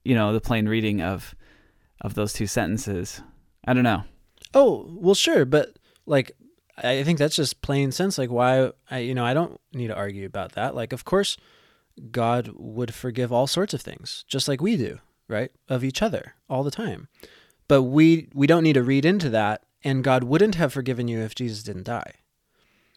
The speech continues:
Speaker 2: You know, it's back to that question, like, did Jesus have to die? You know, could God not have forgiven until Jesus died? Well, it's like the entire Hebrew Bible is about God be-, <laughs> being continuously merciful and gracious and forgiving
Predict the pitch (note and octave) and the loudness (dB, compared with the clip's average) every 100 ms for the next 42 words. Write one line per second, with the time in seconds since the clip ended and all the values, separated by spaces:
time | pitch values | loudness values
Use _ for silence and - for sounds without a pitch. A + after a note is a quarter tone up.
0 | _ B2+ A#2+ A#2 C#3 C3+ B2 B2+ B2 A#2 | _ -2 0 4 2 2 0 -2 -4 -4
1 | G#2+ A2+ B2 B2+ C3 A#2+ B2+ A2+ - G#2 | -6 -6 -4 -2 -2 -2 -4 -4 -6 -6
2 | G#2+ F#2+ G#2 D#3 _ _ _ _ _ _ | -4 -4 -6 -10 _ _ _ _ _ _
3 | _ _ _ G#2 G2 G#2+ _ _ - B2+ | _ _ _ -14 -14 -16 _ _ -12 -8
4 | B2+ A#2+ A#2+ B2 C3 C3+ - A#2 A#2 G#2+ | -2 -2 0 -2 -2 -6 -6 -6 -6 -6
5 | G#2 - A2 G#2+ G#2 - A2+ A#2 C3+ D#3+ | -10 -8 -10 -10 -12 -8 -8 -8 -6 -8
6 | _ E3+ E3+ - - G#3 G3+ - G#3+ F3 | _ -2 -2 -2 0 2 2 0 -2 0
7 | D3+ A3+ F#3+ A2+ A2+ B2 A#2+ B2 C#3 C#3 | 2 0 2 -2 -2 -2 -4 -2 -2 -4
8 | C3 C#3+ - - - - - D3+ C#3+ C#3 | -2 -4 -4 -8 -20 -18 -4 2 2 2
9 | D#3 F#3 F#3 E3 D#3 D3 C#3+ E3 - - | 0 2 4 4 2 0 0 0 -2 -2
10 | C3+ B2+ B2+ D3 C#3+ - B2+ B2 B2+ C3 | -2 -2 -2 -2 -2 -4 -6 -6 -6 -4
11 | C3 D3+ | -4 -6